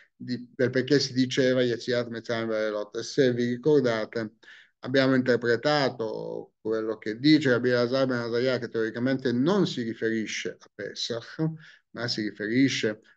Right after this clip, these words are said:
al dovere di ricordare l'uscita dall'Egitto tutti i giorni, eh, e quindi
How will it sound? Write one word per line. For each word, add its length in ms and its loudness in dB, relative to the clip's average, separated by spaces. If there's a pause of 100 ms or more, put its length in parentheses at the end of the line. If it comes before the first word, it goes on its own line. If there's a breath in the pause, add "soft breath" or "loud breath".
(120)
al 520 -2
dovere 480 2
di 120 -4
ricordare 760 0
l'uscita 640 0
dall'Egitto 1040 0 (1120 loud breath)
tutti 220 -10
i 40 -10
giorni, 400 -4 (680 soft breath)
eh, 300 -4
e 80 -4
quindi 500 -2